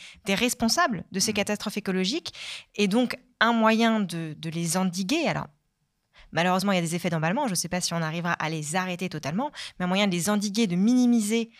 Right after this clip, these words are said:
Speaker 1: euh, de réduire les catastrophes en cours, c'est, euh, de lutter collectivement. Et donc, bien sûr, bien sûr que cet ouvrage est politique.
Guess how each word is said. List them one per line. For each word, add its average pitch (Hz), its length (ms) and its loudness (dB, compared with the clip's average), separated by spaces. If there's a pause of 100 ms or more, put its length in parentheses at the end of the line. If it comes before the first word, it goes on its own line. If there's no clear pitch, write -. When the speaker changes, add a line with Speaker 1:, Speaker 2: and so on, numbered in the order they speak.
(280)
Speaker 1:
euh, 123 600 -6 (280)
de 185 80 -4
réduire 220 500 2
les 175 100 -4
catastrophes 180 480 -2
en 160 80 -2
cours, 277 340 0 (360)
c'est, - 460 2
euh, 160 100 -2
de 165 120 -2
lutter 190 480 0
collectivement. 226 600 0
Et 165 80 -2
donc, 175 200 0
bien 196 180 4
sûr, - 460 0
bien 190 200 -2
sûr 240 200 -4
que - 60 -8
cet 185 160 -6
ouvrage 202 240 -4
est 185 60 -6
politique. 185 500 -12